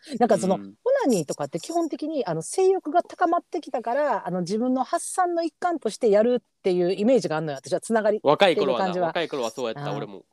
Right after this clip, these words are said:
Speaker 1: 若い頃はって、あんたまだ二十七やで。
Speaker 2: いや、
Speaker 1: まだ全然
Speaker 2: 待て待て待て待て待て、
Speaker 1: 若い頃や。
Speaker 2: お前、
Speaker 1: え？
Speaker 2: もうそんな、
Speaker 1: え？そんなことない？
Speaker 2: もう、何歳やと思ってるん？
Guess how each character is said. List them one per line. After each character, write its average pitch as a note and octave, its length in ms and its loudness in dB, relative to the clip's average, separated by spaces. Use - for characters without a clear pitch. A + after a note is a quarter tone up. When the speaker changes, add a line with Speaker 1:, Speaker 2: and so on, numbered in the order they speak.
Speaker 1:
若 F#3 200 2
い - 100 0
頃 - 180 0
は G#3+ 120 6
っ - 20 -4
て、 D#3+ 80 -4
あ D#3+ 40 -2
ん D#3+ 40 -2
た F3 80 -2
ま D#3+ 80 -4
だ E3 60 -4
二 A#3+ 120 0
十 - 220 2
七 C#4 240 0
や A#3+ 220 -4
で。 E3+ 180 -6
Speaker 2:
い - 40 -2
や、 - 80 4
Speaker 1:
ま D#4 60 0
だ F#4 160 4
全 - 80 -8
然 - 80 0
Speaker 2:
待 - 160 -6
て - 80 -4
待 A2+ 200 -2
て B2+ 80 -4
待 - 0 -
て - 0 -
待 B2 220 -2
て - 100 2
待 G#2+ 220 -4
て、 C#3+ 120 0
Speaker 1:
若 - 0 -
い - 0 -
頃 - 20 0
や。 - 40 0
Speaker 2:
お B2 40 0
前、 B2 380 -4
Speaker 1:
え？ C#4 100 -6
Speaker 2:
も B2+ 200 -2
う - 20 -2
そ F#3 160 -10
ん F#3+ 180 -2
な、 D#3 240 0
Speaker 1:
え？ - 360 -20
そ A3 60 -10
ん - 40 -4
な G4 40 -6
こ F#4 80 -4
と C3+ 60 0
な C3 200 0
い？ - 20 -12
Speaker 2:
も A3+ 60 -20
う、 D3+ 40 -6
何 F3+ 240 0
歳 F#4 260 2
や D3+ 80 4
と - 100 0
思 C4+ 120 0
っ - 40 -6
て - 80 -4
る E3 120 0
ん？ A2+ 180 -14